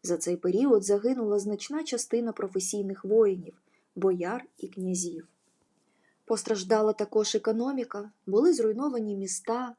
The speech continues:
центри ремесел і торгівлі, перервані давні торгівельні шляхи з Північної Європи до Візантії.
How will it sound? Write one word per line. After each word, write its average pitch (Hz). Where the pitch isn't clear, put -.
центри 214
ремесел 208
і 196
торгівлі, 196
перервані 233
давні 247
торгівельні 202
шляхи 190
з -
Північної 202
Європи 202
до 190
Візантії. 185